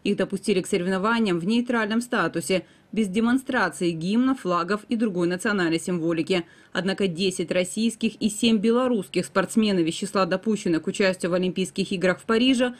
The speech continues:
нарушили правила Международного олимпийского комитета о нейтралитете и должны быть отстранены,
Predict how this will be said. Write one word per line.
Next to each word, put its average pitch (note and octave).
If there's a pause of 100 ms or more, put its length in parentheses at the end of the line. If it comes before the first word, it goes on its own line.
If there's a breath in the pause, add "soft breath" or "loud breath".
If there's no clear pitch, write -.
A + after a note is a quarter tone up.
(260 loud breath)
нарушили D4
правила A3+
Международного F#3
олимпийского G#3+
комитета A3
о G3+
нейтралитете G#3+ (140)
и C#4+
должны B3+
быть E3+
отстранены, A3+